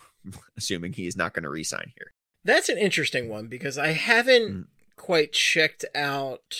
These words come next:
Speaker 2: the free agents too much for next season.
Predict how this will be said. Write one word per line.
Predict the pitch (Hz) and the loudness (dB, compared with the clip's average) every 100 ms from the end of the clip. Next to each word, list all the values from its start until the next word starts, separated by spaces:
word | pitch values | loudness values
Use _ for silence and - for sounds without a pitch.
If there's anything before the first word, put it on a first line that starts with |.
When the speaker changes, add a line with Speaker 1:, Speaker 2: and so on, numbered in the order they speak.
| - _ _ _ | -14 _ _ _
Speaker 2:
the | 147 | -8
free | - 160 156 - | -6 0 0 0
agents | 131 123 120 107 | -4 -4 -6 -6
too | - 127 117 | -4 -6 -6
much | 110 - | -8 -6
for | 120 117 | -6 -4
next | 110 - | -4 -4
season. | - 107 107 104 | -6 -6 -8 -10